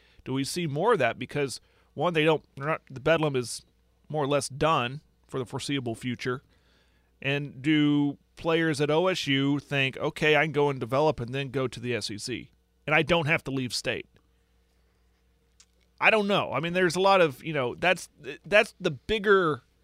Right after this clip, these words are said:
story for me is what does this mean in the future moving forward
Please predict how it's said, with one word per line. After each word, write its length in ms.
story 480
for 200
me 420
is 200
what 300
does 140
this 220
mean 260
in 100
the 80
future 400
moving 440
forward 600